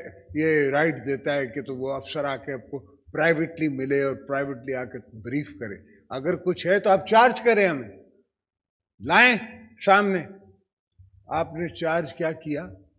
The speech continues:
आप दो सौ बंदों को उठा के कराची से ले आए,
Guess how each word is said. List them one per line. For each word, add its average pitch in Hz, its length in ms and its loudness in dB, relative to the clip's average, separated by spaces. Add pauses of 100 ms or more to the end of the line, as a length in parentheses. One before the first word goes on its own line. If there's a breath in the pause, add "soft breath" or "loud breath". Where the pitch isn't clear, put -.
(960)
आप 190 600 4
दो 220 200 6
सौ 233 220 2
बंदों 196 380 0
को 190 160 2
उठा 170 280 0
के 180 500 -2 (840)
कराची 175 400 0
से 175 200 -2
ले 151 160 -2
आए, 156 380 -4